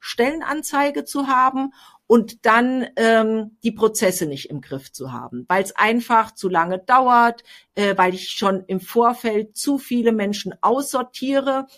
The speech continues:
die nachher vielleicht wirklich so ein ungeschliffener Diamant gewesen wären. Weil ich, ich kenn viele Leute, die halt sagen, „Ja, es ist so schlimm mit dem Fachkräftemangel“,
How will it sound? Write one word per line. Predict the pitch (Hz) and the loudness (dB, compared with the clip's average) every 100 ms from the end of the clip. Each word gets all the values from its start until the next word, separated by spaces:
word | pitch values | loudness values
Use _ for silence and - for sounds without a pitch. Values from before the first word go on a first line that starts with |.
| _ | _
die | 220 214 | 0 2
nachher | 202 226 - 233 | 2 0 0 -2
vielleicht | 233 226 196 208 - | -2 0 0 0 0
wirklich | 220 220 220 208 | 0 0 -6 -4
so | 208 | -2
ein | 208 208 | -2 -2
ungeschliffener | 220 240 233 - 233 233 208 202 196 _ | 0 0 0 0 0 0 -2 -2 -6 _
Diamant | 214 190 190 196 233 - | 0 2 4 2 2 0
gewesen | 214 190 208 214 190 175 | -2 0 0 0 -2 -2
wären. | 175 202 254 277 294 311 _ _ _ _ _ _ - - | 0 2 2 0 -8 -10 _ _ _ _ _ _ -20 -2
Weil | 185 202 208 - - _ | 0 0 -2 -10 -20 _
ich, | - 226 | -12 -6
ich | 247 - | -6 -2
kenn | 320 349 | -4 -2
viele | 302 302 | -2 0
Leute, | 285 240 262 | 0 0 -4
die | 233 262 | -2 0
halt | 240 226 | 0 2
sagen, | 240 | 0
„Ja, | 254 247 247 196 - - 240 | 2 0 0 -4 -14 -18 -14
es | 190 208 220 | -14 -14 -14
ist | 233 | -8
so | 254 | -4
schlimm | 247 254 277 | -2 0 0
mit | 247 | 0
dem | 240 233 | -2 0
Fachkräftemangel“, | 277 277 - 220 214 214 202 214 247 | -2 -2 -4 -6 -4 -2 -2 -2 -2